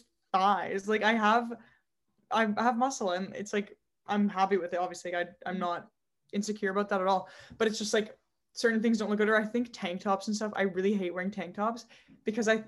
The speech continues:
Speaker 1: I have, like, very muscular, manly arm
Speaker 2: I'm
Speaker 1: and,
Speaker 2: the
Speaker 1: and
Speaker 2: same.
Speaker 1: shoulder.
Speaker 2: Yeah, yeah, yeah, yeah.
Speaker 1: But also then I think about it and I'm like, someone who, someone who is, like, totally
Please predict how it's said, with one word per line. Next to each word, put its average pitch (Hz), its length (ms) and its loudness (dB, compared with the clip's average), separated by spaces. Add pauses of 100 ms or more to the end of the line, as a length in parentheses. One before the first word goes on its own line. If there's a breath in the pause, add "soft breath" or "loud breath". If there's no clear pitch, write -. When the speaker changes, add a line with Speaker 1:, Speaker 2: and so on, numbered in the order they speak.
(120)
Speaker 1:
I 202 80 2
have, 190 260 2
like, 202 140 -2
very 190 400 0 (320)
muscular, 190 640 0
manly 175 600 -10 (140)
arm 185 540 -6
Speaker 2:
I'm 202 180 -4
Speaker 1:
and, - 20 -8
Speaker 2:
the 208 80 -10
Speaker 1:
and 190 100 -4
Speaker 2:
same. 190 160 -2
Speaker 1:
shoulder. 180 260 -2 (160)
Speaker 2:
Yeah, 190 320 -2
yeah, 190 220 -6
yeah, 190 120 -4
yeah. 190 260 -8 (520 soft breath)
Speaker 1:
But 415 120 6
also 240 320 0
then 453 80 -6
I 480 120 -6
think 220 160 2
about 262 180 -2
it 330 40 -2
and 330 80 -4
I'm 339 60 -6
like, 349 180 -10 (440)
someone 220 440 0
who, 392 440 4 (800)
someone 214 320 -2
who 254 160 -2
is, 320 120 -4
like, 320 160 -4
totally 208 720 0